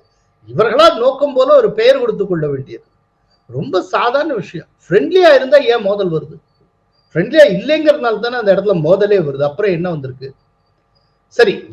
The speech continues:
இருந்தாலும் இந்த ஃப்ரெண்ட்லி கான்டெஸ்ட் எல்லாம் இன்னைக்கோட முடிவுக்கு வந்துரும் அப்படின்னு எதிர்பார்க்கப்படுகிறது. என்னன்னா, இன்னைக்கு பாட்னால மத்தியானம் பன்னெண்டு மணிக்கு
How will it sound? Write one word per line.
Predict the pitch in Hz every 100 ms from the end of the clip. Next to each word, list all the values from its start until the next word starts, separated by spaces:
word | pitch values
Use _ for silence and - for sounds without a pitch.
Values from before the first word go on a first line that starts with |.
| 139
இருந்தாலும் | 196 269 269 160 180 - _ _ _ _ _ -
இந்த | 156 277 392 403 381
ஃப்ரெண்ட்லி | - 269 285 311 294
கான்டெஸ்ட் | 254 - 220 - 196
எல்லாம் | 254 247 214
இன்னைக்கோட | 262 302 285 285 220
முடிவுக்கு | 202 208 190 170
வந்துரும் | 160 147 135 - _ _ 180
அப்படின்னு | 156 139 254 226
எதிர்பார்க்கப்படுகிறது. | 160 226 196 - 170 - 117 123 107 - _ _ _ _ _ _ _ _ _ _
என்னன்னா, | 185 - 156 156 208 - _ _ _ _ 156
இன்னைக்கு | 214 277 294 208 233 302 _ _ 185
பாட்னால | 214 - 156 151 143 - - _ _ _ _
மத்தியானம் | 165 175 214 233 190
பன்னெண்டு | 156 180 220 190 156
மணிக்கு | 143 135